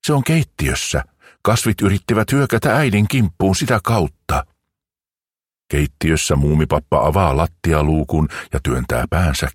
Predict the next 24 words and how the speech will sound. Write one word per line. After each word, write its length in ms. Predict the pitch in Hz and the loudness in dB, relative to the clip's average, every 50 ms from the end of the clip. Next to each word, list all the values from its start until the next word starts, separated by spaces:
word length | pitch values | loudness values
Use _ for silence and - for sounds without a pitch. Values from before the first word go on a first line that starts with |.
| - | -6
kellariin. 680 | - 82 78 69 60 64 65 65 64 65 64 - - - - - _ _ _ _ _ _ _ _ - | -4 -2 -2 -2 -2 -4 -6 -6 -6 -8 -10 -10 -12 -14 -18 -20 _ _ _ _ _ _ _ _ -2
Nuuskamuikkunen 840 | - 85 98 98 - - 95 92 98 95 90 - - 98 95 92 85 | 0 2 2 2 2 2 2 2 4 2 0 0 0 0 2 2 2
lähestyy 500 | 85 87 98 95 87 - - - 101 92 87 | 2 2 2 2 0 -2 -2 0 0 0 2
kellarin 460 | - 82 85 87 87 87 92 95 85 | 2 0 2 2 2 2 2 0 2
toisesta 460 | - 92 107 104 101 101 - - 92 | 2 2 2 2 2 0 -2 -2 -4
päästä 440 | 80 - 92 92 90 - - 92 85 - - - - - | 0 2 2 2 0 0 0 0 -2 -2 -4 -14 -6 -2
lihansyöjäkasvit 920 | 85 92 107 101 92 - - 101 95 90 92 - - 101 - - - 85 - - | 0 2 2 2 2 2 2 2 2 2 0 0 0 -4 -2 -2 -4 -6 -4 -2
perässään. 760 | - 104 80 67 - - - - - - - - - - - - _ _ _ _ _ _ _ - | 0 0 0 0 -2 -4 -6 -4 -4 -4 -4 -4 -6 -8 -10 -14 _ _ _ _ _ _ _ -6
"Sieltä 440 | - 82 80 98 90 82 78 85 82 | -2 0 2 4 2 2 2 0 0
sitä 360 | - 113 107 - 110 104 92 | 0 0 0 2 0 0 2
tullaan." 680 | - 139 165 147 101 78 69 60 60 62 62 - 73 71 - - - - - _ _ _ _ - | 2 0 0 2 2 0 0 -2 -2 -2 -2 -2 -4 -6 -8 -12 -20 -20 -20 _ _ _ _ 0
Muumipappa 640 | 82 110 127 117 120 113 - 117 113 - - 104 | 2 2 4 4 2 2 0 0 -2 -2 -2 -4
sulkee 480 | 104 - 110 107 90 - - 71 65 62 | 0 2 2 0 0 0 -2 -2 0 0
luukun 560 | 64 80 95 95 90 87 - - 85 87 78 - - - - - | 2 2 2 4 2 2 2 2 0 0 0 -2 -6 -8 -2 -2
ja 80 | 85 - | -2 0
kovasti 540 | - 123 135 135 135 117 - - - 95 90 _ - | 0 -2 0 2 0 0 -2 0 -2 -4 -4 _ 0
ponnistellen 720 | 90 90 82 80 82 73 - - - 78 71 73 76 71 | 0 2 2 2 2 0 -2 -2 -2 0 0 2 0 0
hän 160 | 71 78 78 | 0 0 -2
saa 220 | - - 76 67 67 | 0 0 0 2 2
nostettua 680 | 64 - 64 - - - 71 - _ - 73 71 73 | 2 0 -2 -2 -2 -4 -6 -6 _ -2 0 0 0
sen 260 | 71 - 78 73 71 65 | 0 0 0 0 0 0
päälle 360 | - 71 69 67 65 65 67 67 _ _ | 0 0 0 2 0 0 -2 -4 _ _
painavan 680 | - 82 85 85 80 78 73 71 65 64 64 60 57 58 - | 0 0 2 2 2 2 0 0 0 0 -2 -2 -4 -6 -8
tynnyrin. 760 | 60 60 57 57 50 - - - - - - - - - | -8 -6 -6 -6 -6 -8 -8 -8 -8 -8 -10 -10 -12 -16